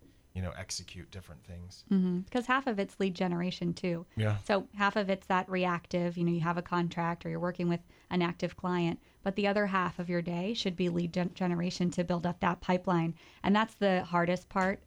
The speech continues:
Speaker 2: realtors have with, um, the business is they just focus on the reactive and what's in front of them rather than generating the future b-, of their business.
Speaker 1: So how, wh-, what, what role are you with your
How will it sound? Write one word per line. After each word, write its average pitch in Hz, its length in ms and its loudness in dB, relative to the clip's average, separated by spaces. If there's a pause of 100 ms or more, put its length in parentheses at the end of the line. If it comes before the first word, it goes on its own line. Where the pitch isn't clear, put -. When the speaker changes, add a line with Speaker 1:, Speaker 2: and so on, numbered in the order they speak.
(300)
Speaker 2:
realtors 180 480 0
have 170 420 0
with, 170 300 -2 (440)
um, 180 300 -4
the 190 100 0
business 185 440 0
is 170 360 0
they 175 180 2
just 175 200 0 (600)
focus 196 420 0
on 180 140 -2
the 170 100 -2
reactive 175 720 -2
and 185 120 0
what's 170 200 -2
in 175 100 -2
front 165 220 -2
of 175 60 -4
them 233 220 0
rather 175 260 0
than 165 240 -2 (280)
generating 175 680 -2 (340)
the 180 120 -4
future 175 340 -4
b-, - 160 -18
of 165 180 -6
their 170 100 -6
business. 170 420 -10 (440)
Speaker 1:
So - 180 2
how, 151 220 4
wh-, 135 240 -8
what, 127 240 0
what 139 240 0
role 127 160 4
are 117 80 2
you 113 140 2
with 110 180 0
your 107 240 2